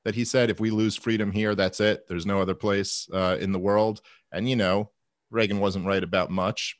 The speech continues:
but he was, he was pretty, uh, dead on, uh, about that. I mean, the question becomes, like, where do you go? I mean, you know, this is, uh, the, the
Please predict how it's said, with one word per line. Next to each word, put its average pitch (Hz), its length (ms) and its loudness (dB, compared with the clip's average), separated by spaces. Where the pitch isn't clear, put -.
but 98 280 0
he 113 180 -2
was, 117 380 0
he 117 160 0
was 151 160 -2
pretty, 156 460 2
uh, 147 240 6
dead 135 280 4
on, 143 540 4
uh, 101 140 -6
about 107 340 2
that. 135 240 4
I 120 60 2
mean, 110 200 -2
the 101 60 -4
question 139 360 2
becomes, 120 340 -2
like, 98 140 0
where 123 240 4
do 120 80 0
you 92 140 0
go? 135 560 2
I 101 40 0
mean, 104 380 0
you 107 100 0
know, 101 160 4
this 107 220 0
is, 104 320 -2
uh, 92 400 2
the, 110 120 0
the 95 360 0